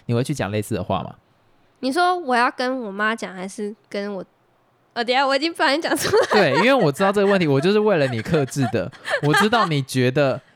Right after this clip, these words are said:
Speaker 1: 你的某个兄弟姐妹是妈宝，所以我特地塞了这个问题，这个是完全克制化的哦。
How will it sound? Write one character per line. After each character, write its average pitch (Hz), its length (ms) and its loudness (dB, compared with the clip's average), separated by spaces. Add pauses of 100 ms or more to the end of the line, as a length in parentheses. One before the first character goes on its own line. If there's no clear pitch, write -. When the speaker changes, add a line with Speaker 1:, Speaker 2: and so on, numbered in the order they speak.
Speaker 1:
你 147 120 0
的 147 140 2
某 127 220 -2
个 127 80 0
兄 165 180 2
弟 180 140 2
姐 113 200 0
妹 127 240 0 (300)
是 160 260 -2
妈 120 240 0
宝， 117 280 -4 (100)
所 165 100 -4
以 190 60 4
我 143 180 2
特 165 360 0
地 151 240 0
塞 143 280 0
了 135 80 2
这 135 120 -2
个 127 80 0
问 131 260 0
题， 101 260 -8
这 - 140 -2
个 175 100 2
是 175 120 -2
完 160 240 0
全 165 120 0
克 180 140 0
制 165 100 -2
化 156 200 0
的 139 80 0
哦。 185 100 0